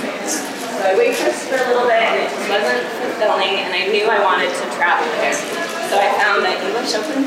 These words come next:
Doors program, and they basically put you with a host family in Chile, and then I taught in a Chilean public school. So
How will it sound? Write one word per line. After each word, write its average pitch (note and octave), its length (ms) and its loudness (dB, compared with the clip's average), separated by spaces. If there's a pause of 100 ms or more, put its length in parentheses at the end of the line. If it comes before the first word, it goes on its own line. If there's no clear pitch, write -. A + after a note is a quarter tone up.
(140)
Doors F3 400 4 (160)
program, - 400 0 (580)
and F#3 220 -2
they E3+ 320 2
basically A3 640 0
put A3 160 4 (160)
you - 320 2
with F3 240 0
a E3+ 240 2
host A3+ 320 2
family A3 400 0 (420)
in A3+ 160 -2
Chile, G#3+ 400 4 (400)
and F#3+ 80 0
then G3 160 0
I F3 240 0
taught - 640 4
in F3+ 80 -2
a F3+ 80 -2
Chilean - 480 -4
public - 240 2 (160)
school. - 320 -6
So - 80 -8